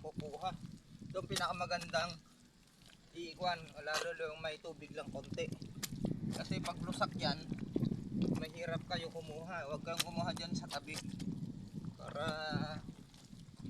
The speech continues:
hindi binutang-butasan ng kwan. O, ganyan lang kadali, o. Tapos pasay. Tapos iikwan nyo. Pag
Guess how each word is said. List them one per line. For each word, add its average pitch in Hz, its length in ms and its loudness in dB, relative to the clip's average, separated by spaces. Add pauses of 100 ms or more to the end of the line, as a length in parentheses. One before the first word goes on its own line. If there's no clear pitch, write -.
hindi - 160 -6
binutang-butasan - 1120 0
ng 147 180 -8
kwan. 147 180 -8 (2000)
O, - 160 -4
ganyan 175 400 -10
lang 190 160 -2
kadali, - 420 -6
o. - 40 -14 (1300)
Tapos - 280 -6 (120)
pasay. 170 320 0 (640)
Tapos 156 320 -2
iikwan 156 400 -8
nyo. 165 240 -2 (420)
Pag - 140 -14